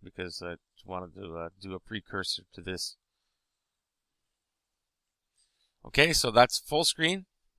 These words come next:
with the in-game audio, and, you know, you can choose whether, if you want to talk over it or not to explain something. And, uh,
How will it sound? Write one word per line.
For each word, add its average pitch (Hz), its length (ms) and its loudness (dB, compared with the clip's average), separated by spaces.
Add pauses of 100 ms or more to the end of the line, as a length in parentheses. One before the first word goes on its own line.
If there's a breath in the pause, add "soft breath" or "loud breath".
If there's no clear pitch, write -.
(420 soft breath)
with 117 240 -8
the 120 220 0
in-game 123 420 0
audio, 110 500 2 (220)
and, 98 440 -2 (600 soft breath)
you 113 100 -4
know, 95 240 -4
you 104 140 -10
can 107 140 -14
choose 117 300 -4
whether, 104 480 -2
if 101 160 -10
you 104 140 -8
want 101 220 -2
to 95 40 -6
talk 101 300 2
over 92 320 -6
it 92 60 -8
or - 20 -8
not 90 220 -4
to - 80 -10
explain 95 420 -6
something. 92 420 -8 (680 soft breath)
And, 95 460 0
uh, 98 240 2